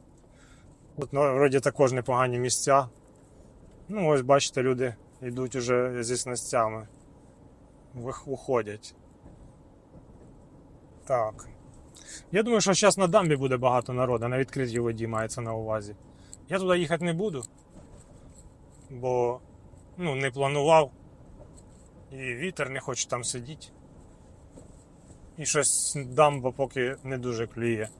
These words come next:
Запитував у хлопців в магазині по дорозі, що продають, ну,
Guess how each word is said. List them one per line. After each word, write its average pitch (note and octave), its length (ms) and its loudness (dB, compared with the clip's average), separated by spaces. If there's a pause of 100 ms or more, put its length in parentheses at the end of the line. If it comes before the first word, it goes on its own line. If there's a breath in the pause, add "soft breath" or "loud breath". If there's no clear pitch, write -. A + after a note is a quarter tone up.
(1600 loud breath)
Запитував C3+ 580 2
у C3 60 0
хлопців C3 540 0 (200)
в B2+ 40 -12
магазині B2+ 500 0
по B2 120 -2
дорозі, A#2+ 360 -2
що A2+ 220 -12 (240)
продають, B2+ 420 -2 (180)
ну, F#3+ 220 -6